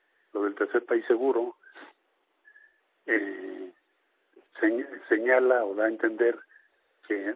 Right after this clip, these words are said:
mantuvimos en secreto cuando todo eso se informó. Entonces yo diría que, pues, básicamente es lo que yo vi ahí. Estamos ahorita incluso revisando otros detalles, pero yo lo que estoy viendo es eso.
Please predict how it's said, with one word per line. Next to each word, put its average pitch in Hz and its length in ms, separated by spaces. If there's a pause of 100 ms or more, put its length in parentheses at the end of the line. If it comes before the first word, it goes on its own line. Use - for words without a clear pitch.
mantuvimos 110 560
en 113 120
secreto 117 360
cuando 98 240
todo 117 220
eso 113 160
se 104 100
informó. 120 560 (1040)
Entonces 147 300
yo 170 100
diría 165 280
que, - 140
pues, 113 200 (540)
básicamente 139 680
es 143 60
lo 123 180
que - 140
yo 113 100
vi 113 140
ahí. 139 240 (320)
Estamos 147 320
ahorita 139 260
incluso 131 300
revisando 117 600 (640)
otros 135 280
detalles, 156 380
pero 110 140
yo 139 280
lo 113 140
que - 80
estoy 143 180
viendo 143 260
es 120 60
eso. - 200